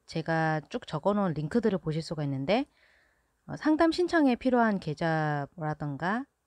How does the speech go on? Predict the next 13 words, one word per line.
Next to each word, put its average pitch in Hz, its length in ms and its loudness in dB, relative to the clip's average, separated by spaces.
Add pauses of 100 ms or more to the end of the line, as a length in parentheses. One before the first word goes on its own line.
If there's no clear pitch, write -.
(260)
제 160 180 -4
연락처가 180 520 0
적혀있는 147 1000 -2 (540)
상담 262 360 2
신청 233 520 2
링크가 165 420 -2
또 151 160 -6
기본으로 165 500 -2
있고요. 170 460 -2 (500)
그리고 214 540 0 (1700)
만세력을 240 560 4
잃는 180 240 0
방법, 139 440 -8